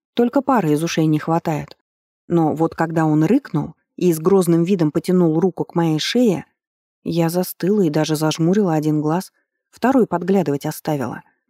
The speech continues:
Сжав пальцы в кулак, Вардер в который раз помянул дракона —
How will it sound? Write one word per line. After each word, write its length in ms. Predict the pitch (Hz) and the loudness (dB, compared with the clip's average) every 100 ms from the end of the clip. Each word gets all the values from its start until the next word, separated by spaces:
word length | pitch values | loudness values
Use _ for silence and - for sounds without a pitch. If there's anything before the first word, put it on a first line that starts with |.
| _ _ | _ _
Сжав 360 | 151 151 185 - | -4 -2 -2 -2
пальцы 320 | 175 175 170 | -4 -4 -6
в 80 | - | -8
кулак, 440 | - 180 226 - _ _ _ _ | -4 -2 -2 -8 _ _ _ _
Вардер 420 | 170 175 175 165 - | -2 0 0 -2 -2
в 20 | |
который 400 | 165 160 170 165 | -4 0 2 2
раз 180 | 165 - | 0 0
помянул 420 | 160 165 165 156 | 2 2 2 2
дракона — 600 | 151 160 202 208 170 160 | -2 -2 0 0 0 -4